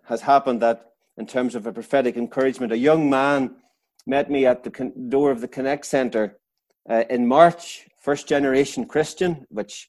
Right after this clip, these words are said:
shows that all may prophesy, remember. And he gave me this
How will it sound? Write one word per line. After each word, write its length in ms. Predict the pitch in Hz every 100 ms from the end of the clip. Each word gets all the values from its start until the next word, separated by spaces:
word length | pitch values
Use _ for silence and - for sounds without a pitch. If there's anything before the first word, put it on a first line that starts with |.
| _ -
shows 400 | - 135 147 131
that 220 | 117 -
all 280 | 127 135 156
may 180 | 151 147
prophesy, 580 | 147 139 - 156 165 151
remember. 600 | 143 139 143 170 175 _ _ _ _ _ -
And 120 | 123
he 100 | 127
gave 240 | 131 180
me 340 | 170 156 139 - _ -
this 500 | 147 - - -